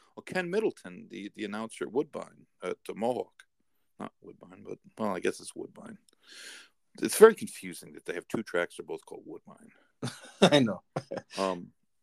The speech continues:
Speaker 2: Mobine.
Speaker 1: Yeah, he's, he, he obviously knows something about announcing, and he said that the, they needed to turn one of the sounds down,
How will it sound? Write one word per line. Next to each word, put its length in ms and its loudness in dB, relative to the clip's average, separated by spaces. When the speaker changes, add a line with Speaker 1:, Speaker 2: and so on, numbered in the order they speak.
Speaker 2:
Mobine. 380 8
Speaker 1:
Yeah, 180 6
he's, 380 -6
he, 200 -6
he 380 -8
obviously 400 -12
knows 240 -10
something 280 -14
about 200 -8
announcing, 500 -2
and 140 -10
he 360 -12
said 260 6
that 200 -4
the, 400 0
they 100 -8
needed 320 -2
to 60 -6
turn 580 0
one 160 -2
of 100 -2
the 80 -2
sounds 500 4
down, 420 -10